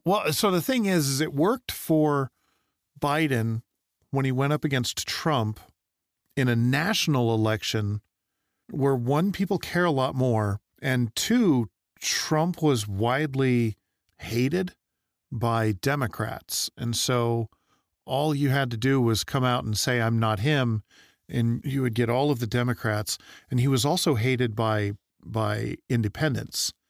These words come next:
And so you would get all of the, all of the Democrats and then all of the independents and even some of the Republicans. And, and so that's why it worked then. But as much as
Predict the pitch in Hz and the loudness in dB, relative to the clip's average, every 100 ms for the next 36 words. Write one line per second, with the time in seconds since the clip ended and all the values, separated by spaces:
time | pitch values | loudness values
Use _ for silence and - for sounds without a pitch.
0 | _ _ _ _ _ _ - 120 101 - | _ _ _ _ _ _ -6 -2 0 0
1 | 120 113 120 110 117 117 131 131 110 120 | 0 2 0 2 0 0 0 0 0 2
2 | 113 107 - _ _ - 131 127 117 104 | 2 0 -4 _ _ -8 -2 0 0 0
3 | 110 107 101 - 156 151 - 139 135 - | 0 0 -2 -2 -2 -2 0 -2 -2 -2
4 | 117 110 123 127 113 113 110 104 151 135 | -2 -2 -2 0 2 2 0 0 0 0
5 | 113 - - - - 123 160 156 143 - | -4 -8 -14 -20 -12 -6 -2 0 -2 0
6 | 147 131 123 131 143 170 113 123 113 113 | 0 0 2 0 0 0 -2 -4 -8 -6
7 | 131 127 - 147 - 143 196 - 170 120 | -6 -6 -6 -4 -2 0 0 0 0 0
8 | 120 113 - 107 147 135 101 - _ _ | -2 -2 -2 -2 0 0 -2 -8 _ _
9 | _ _ _ _ - 170 151 _ - 151 | _ _ _ _ -2 0 0 _ -4 -4
10 | 135 185 - 151 | 0 0 2 0